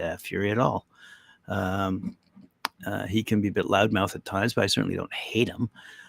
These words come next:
Um, I, I'm looking forward to the Usyk f-, uh, fight, by the way, uh, if it takes place, and that's the question. Uh, Tyson Fury haggled, uh, over his most recent fights, and he's haggling, seeking a bit too much money for this fight, obviously, and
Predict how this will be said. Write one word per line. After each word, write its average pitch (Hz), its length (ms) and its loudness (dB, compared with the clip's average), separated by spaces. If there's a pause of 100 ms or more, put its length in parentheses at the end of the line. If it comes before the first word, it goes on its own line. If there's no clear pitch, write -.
(140)
Um, 98 540 0 (440)
I, 101 120 -2
I'm 113 200 8
looking 113 200 4
forward 143 260 6
to 98 80 -4
the 95 220 0
Usyk 90 340 0
f-, - 220 -16
uh, 90 140 -4
fight, - 340 -4
by 92 160 0
the 90 80 -6
way, 101 260 0 (420)
uh, - 140 -4
if 127 220 4
it 95 100 0
takes 98 260 -2
place, 110 300 2
and 87 80 -2
that's 92 200 -2
the 87 80 -6
question. - 480 0 (500)
Uh, 85 240 -6 (400)
Tyson 95 340 0
Fury 95 280 -2
haggled, 98 640 0
uh, 50 420 -2 (460)
over 95 180 0
his 101 120 2
most 107 240 2
recent 113 300 2
fights, 101 360 0
and 95 80 -2
he's 92 160 -2
haggling, 98 420 2 (460)
seeking 107 340 4
a 101 60 4
bit 95 200 4
too 123 140 6
much 101 300 4
money 104 160 2
for 95 120 -8
this 110 140 2
fight, - 260 0
obviously, 104 440 0
and 107 200 2